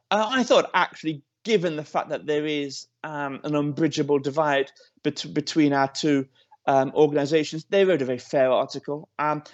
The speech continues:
I was particularly pleased that they concentrated on how we set the, the news agenda on, on War Room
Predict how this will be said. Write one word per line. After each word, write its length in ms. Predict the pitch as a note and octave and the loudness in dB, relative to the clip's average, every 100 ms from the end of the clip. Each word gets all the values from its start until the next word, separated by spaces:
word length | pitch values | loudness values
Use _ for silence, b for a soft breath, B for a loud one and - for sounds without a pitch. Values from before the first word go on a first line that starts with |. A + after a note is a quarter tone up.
| B | B
I 40 | |
was 100 | F3+ | -4
particularly 720 | - F#3+ - A3 - F3+ D3+ D3 | -4 -10 -6 -6 -2 0 2 0
pleased 680 | - E3+ D3 C#3 D#3 - - b - | 2 2 2 -2 -6 -10 -16 b -10
that 140 | - | 0
they 100 | D#3 | 0
concentrated 1040 | - F#3 E3 E3 D3 D#3 D3 - D3 C#3+ _ b _ - | 2 -2 -2 -6 -2 0 0 0 0 0 _ b _ 0
on 540 | D#3 D3 C#3 C#3 D3 - | 2 2 0 -4 -8 -10
how 260 | - D#3+ | -4 -2
we 140 | C#3+ C#3+ | -2 -4
set 320 | - F3 F3 _ - | -4 -4 -4 _ -6
the, 100 | D3+ | -4
the 140 | C#3+ | -4
news 200 | D3 C#3 | -6 -6
agenda 380 | C3+ D3 C3+ C3+ | -2 0 2 0
on, 200 | C3+ C#3 | 0 -2
on 200 | - C#3 | -6 -4
War 280 | C#3 C#3 C3 | 2 2 2
Room 240 | C3 C3+ | 0 -6